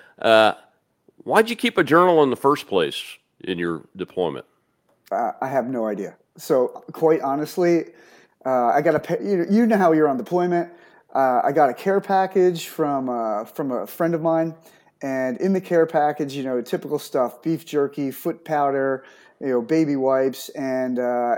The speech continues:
Speaker 2: and it, there was a journal. It was a, it was a black, uh, book, and, uh, in the, in the, in the note in the, uh, care package,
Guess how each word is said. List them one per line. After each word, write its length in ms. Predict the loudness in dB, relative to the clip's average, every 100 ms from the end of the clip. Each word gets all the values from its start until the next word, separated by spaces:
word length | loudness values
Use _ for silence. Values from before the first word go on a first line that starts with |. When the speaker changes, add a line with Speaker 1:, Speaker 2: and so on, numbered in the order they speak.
| -4
Speaker 2:
and 180 | -8
it, 140 | -10 -10
there 160 | -8 -6
was 100 | -6
a 60 |
journal. 480 | -2 0 0 -2 -10 _ _ _ _ _
It 60 | -2
was 140 | 0
a, 120 | 0 0 -4 -18 -20 _
it 140 | -14 -12
was 140 | -10
a 40 |
black, 480 | -6 0 0 0 -2
uh, 440 | 0 2 2 2 -2 -8 _
book, 440 | -2 -2 -4 -12 _ _ _ -8
and, 540 | -6 -4 -4 -4 -4
uh, 460 | -4 -4 -2 -4 -6 -8
in 180 | -6 -4
the, 200 | -2 -2
in 120 | -4
the, 200 | -6 -6 -10 -12
in 140 | -8
the 80 | -6
note 360 | -4 -4 -4
in 140 | -6 -8
the, 320 | -6 -6 -6
uh, 180 | -6 -6
care 200 | -2 -2
package, 560 | -2 -4 -4 -6 -8